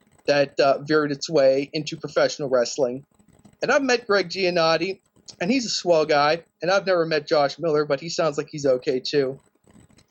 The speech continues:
So, Greg, if you're listening to this, I mean this in the nicest sense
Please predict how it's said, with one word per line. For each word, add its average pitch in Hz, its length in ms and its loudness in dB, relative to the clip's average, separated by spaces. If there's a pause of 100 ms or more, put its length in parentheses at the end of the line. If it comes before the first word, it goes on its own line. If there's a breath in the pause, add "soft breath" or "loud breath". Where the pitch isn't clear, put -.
(100)
So, 175 180 0
Greg, 196 460 2
if 170 160 -6
you're 190 80 0
listening 202 440 -2
to 175 60 0
this, 170 340 2
I 175 80 0
mean 190 220 -2
this 175 180 -2
in 185 60 -8
the 175 100 0
nicest 175 640 -4 (240)
sense - 540 -4